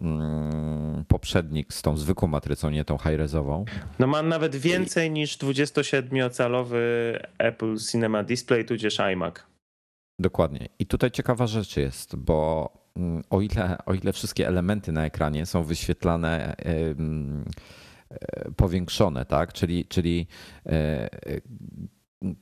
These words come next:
Speaker 1: każdy, powiedzmy, bo, bo, bo to są, Retina de facto nie wyświetla ci w takiej rozdzielczości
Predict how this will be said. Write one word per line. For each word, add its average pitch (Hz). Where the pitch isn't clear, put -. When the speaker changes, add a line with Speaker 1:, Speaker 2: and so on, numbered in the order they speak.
Speaker 1:
każdy, 92
powiedzmy, 92
bo, 95
bo, 92
bo 90
to 101
są, 98
Retina 127
de 104
facto 98
nie 107
wyświetla 107
ci 98
w -
takiej 104
rozdzielczości 85